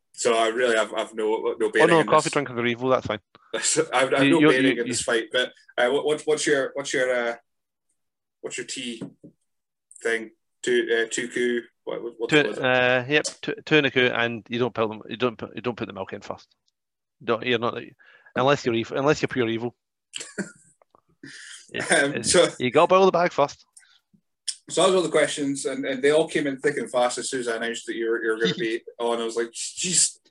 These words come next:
Speaker 1: notifications everywhere." Um, so we'll, we'll swing back to wrestling then. Of course, last year pandemic hit. Uh, oh wait, we've
Speaker 2: Mm-hmm.
Speaker 1: got stupid questions. No, I'll do, I'll do, I'll finish the wrestling bit. Um, yeah,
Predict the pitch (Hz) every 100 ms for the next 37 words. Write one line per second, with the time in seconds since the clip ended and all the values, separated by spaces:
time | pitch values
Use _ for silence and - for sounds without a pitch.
0 | _ _ - 156 165 - 160 156 135 139
1 | 139 135 120 - - - - _ 170 160
2 | 160 - 180 165 180 185 170 233 214 180
3 | 170 170 165 165 160 160 - - _ _
4 | - 185 190 185 190 - 185 165 - _
5 | - 151 135 131 131 - 131 - - -
6 | 139 226 208 180 - 175 156 151 135 123
7 | 113 107 - - - 120 127 160 135 135
8 | 131 - 135 135 151 135 117 - 107 110
9 | - - - - 156 147 143 135 139 _
10 | - - _ _ _ - 160